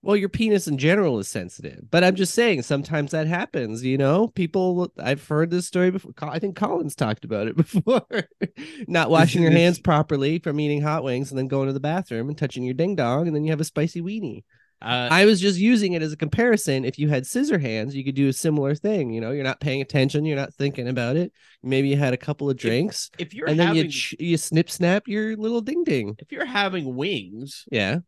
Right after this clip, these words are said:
Speaker 3: then you usually you get, like, a wet nap with it.
Speaker 1: But that's not enough if they're hot enough.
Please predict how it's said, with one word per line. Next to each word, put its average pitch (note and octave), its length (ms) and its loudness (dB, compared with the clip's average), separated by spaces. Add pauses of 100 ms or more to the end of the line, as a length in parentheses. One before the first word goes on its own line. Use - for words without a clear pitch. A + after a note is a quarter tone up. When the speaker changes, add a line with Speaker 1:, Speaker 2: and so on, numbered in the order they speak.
(320)
Speaker 3:
then C#3 300 -4
you C3+ 420 -4
usually C#3+ 560 -8
you A#2 240 -8
get, B2 380 -6
like, A2 260 -8
a G#2+ 80 -10
wet G#2 240 -8
nap G#2 300 -14
with - 240 -16
it. A#2+ 260 -12
Speaker 1:
But C#3+ 80 0
that's A3 220 0
not E3+ 160 4
enough A#2+ 360 0
if B2+ 80 -4
they're A2+ 140 0
hot D3 200 2
enough. G3+ 420 -2